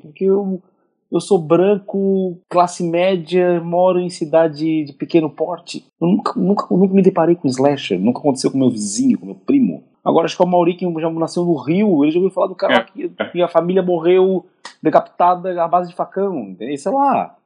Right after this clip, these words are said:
Speaker 1: <laughs> Então, pra, eu acho que a
Speaker 2: É.
Speaker 1: base dele deve ter medo do, desse terror urbano. Eu não tenho, não tive terror urbano na minha infância. Eu nasci em Bituba, fica a cem quilômetros de Florianópolis, litoral.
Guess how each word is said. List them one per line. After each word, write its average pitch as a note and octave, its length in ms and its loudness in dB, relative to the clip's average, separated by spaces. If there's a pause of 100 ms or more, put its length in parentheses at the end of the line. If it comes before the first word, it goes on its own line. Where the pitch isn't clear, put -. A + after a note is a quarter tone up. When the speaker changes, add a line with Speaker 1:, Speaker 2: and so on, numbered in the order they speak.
Speaker 1:
<laughs> - 500 -2 (420)
Então, G#3+ 260 0 (140)
pra, F#3+ 240 2
eu F3 60 -4
acho F3 120 -6
que G#3 60 -2
a E3+ 60 4
Speaker 2:
É. - 20 -2
Speaker 1:
base G3 440 0
dele E3 420 -6
deve F3 220 -8
ter G#3 200 -2
medo F#3 520 -4
do, A2 440 -4 (120)
desse D3 400 0
terror C#3 300 4
urbano. G#2 640 2 (400)
Eu - 100 4
não D4+ 80 0
tenho, G4 240 4
não A3 180 -2
tive C4+ 160 0
terror D#3 240 2
urbano A2 460 2
na F#2+ 80 -6
minha F#2+ 140 -8
infância. F2 420 -4
Eu B2 120 -6
nasci F3+ 280 -2
em - 20 4
Bituba, F#3 540 0 (460)
fica - 160 -2
a - 20 0
cem E3+ 160 0
quilômetros D#3 420 0
de C3 380 2
Florianópolis, B2+ 840 -2 (240)
litoral. B2+ 680 0